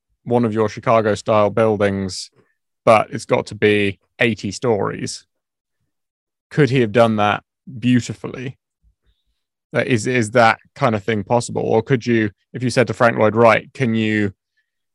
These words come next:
create a, I don't know, a, a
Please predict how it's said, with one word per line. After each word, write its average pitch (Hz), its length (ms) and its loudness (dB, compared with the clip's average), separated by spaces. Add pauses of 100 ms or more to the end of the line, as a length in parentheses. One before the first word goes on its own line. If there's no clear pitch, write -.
(200)
create 113 500 4
a, 104 500 4 (440)
I 113 100 0
don't 98 140 -8
know, 98 520 0
a, - 40 -16
a 104 320 0